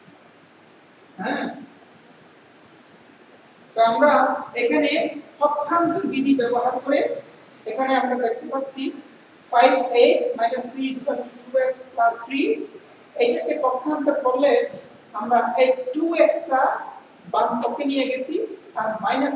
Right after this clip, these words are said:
থ্রি টা ডান দিকে নিয়ে গেছি, অর্থাৎ এই সমীকরণটা এই সমীকরণে রূপান্তর হবে। ফলে আমরা এখানে একটু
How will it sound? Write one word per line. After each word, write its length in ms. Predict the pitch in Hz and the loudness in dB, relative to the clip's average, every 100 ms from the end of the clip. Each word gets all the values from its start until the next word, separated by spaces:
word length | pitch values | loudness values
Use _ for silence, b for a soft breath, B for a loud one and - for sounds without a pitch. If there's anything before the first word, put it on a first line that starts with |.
| - | -6
থ্রি 140 | 262 302 339 | -4 -2 0
টা 80 | 330 - - - - - - | -2 -4 -10 -20 -20 -20 -4
ডান 140 | 196 226 - | -2 -2 -4
দিকে 180 | - 196 | -8 -12
নিয়ে 140 | 175 170 | -12 -12
গেছি, 200 | - - - - - - - 202 | -12 -18 -20 -20 -20 -20 -4 -2
অর্থাৎ 320 | 196 - 226 202 - - 226 | 2 2 2 0 -4 2 2
এই 80 | 277 - | 2 -2
সমীকরণটা 680 | 254 262 262 254 247 240 269 - - - - - 453 | -6 -4 -2 -2 0 0 0 -2 -8 -18 -20 -6 0
এই 100 | 494 302 | 2 2
সমীকরণে 600 | - - - - - - - - - - 180 | -2 -6 -6 -4 -2 0 -2 -2 -12 -18 -8
রূপান্তর 540 | 190 196 190 - 160 151 | -4 -4 -4 -8 -10 -10
হবে। 180 | - - - - - - - - - - - - - - - - | -14 -20 -20 -20 -20 -20 -20 -20 -20 -20 -20 -20 -20 -20 -16 2
ফলে 220 | 247 247 - - - - - - - - - - - - - - - - - - - - | 4 6 4 0 -4 -10 -16 -20 -20 -20 -20 -20 -20 -20 -20 -20 -20 -20 -20 -20 -20 -10
আমরা 280 | 202 226 269 - - - - - 214 | -4 4 4 4 2 -4 -10 -8 -2
এখানে 260 | 240 269 285 - - - - - - - - - - - 262 | 2 2 2 0 -6 -12 -20 -20 -20 -20 -20 -20 -18 -6 -4
একটু 160 | 311 | -2